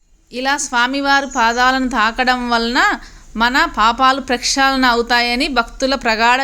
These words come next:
విశ్వాసము. ఇక తర్వాత స్వామిని దర్శించుకున్నాక శ్రీ రామానుజ ఎంబెరుమనార్ ఆళ్వార్ల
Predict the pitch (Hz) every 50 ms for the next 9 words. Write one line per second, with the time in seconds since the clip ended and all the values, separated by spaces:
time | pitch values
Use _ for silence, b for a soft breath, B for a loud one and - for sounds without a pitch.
0 | 254 240 233 - - 247 233 226 233 226 233 185 208 233 302 466 605 622 - -
1 | - - - - - - - - - - - - - - - - - - _ _
2 | _ _ _ _ _ _ - - 240 233 247 226 - 220 214 226 226 247 247 254
3 | - 339 370 370 359 - - 220 220 233 240 254 262 262 214 233 220 220 - 254
4 | 233 226 - - - 240 226 226 233 233 233 226 339 453 494 - - - - -
5 | - - - - - - - - - - 247 285 320 349 339 - 226 202 214 220
6 | 226 240 254 269 277 285 285 262 262 254 233 285 311 330 330 294 - - - -
7 | 220 226 233 247 254 262 277 269 285 269 262 262 247 247 240 247 254 269 269 -
8 | - 214 226 233 240 240 247 247 254 254 254